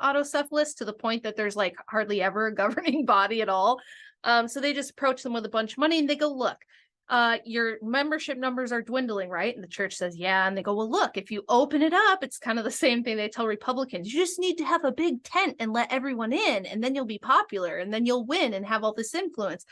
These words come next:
Well, no, it just means that you don't mean anything. You don't stand for anything. So, um,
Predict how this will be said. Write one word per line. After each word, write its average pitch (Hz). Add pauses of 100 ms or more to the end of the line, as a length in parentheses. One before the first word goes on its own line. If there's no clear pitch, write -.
(220)
Well, 254
no, 302
it 220
just 240
means 254
that 226
you 214
don't 226 (300)
mean 233
anything. 190
You 190
don't 190
stand 254
for 190
anything. 175
So, 190 (380)
um, 208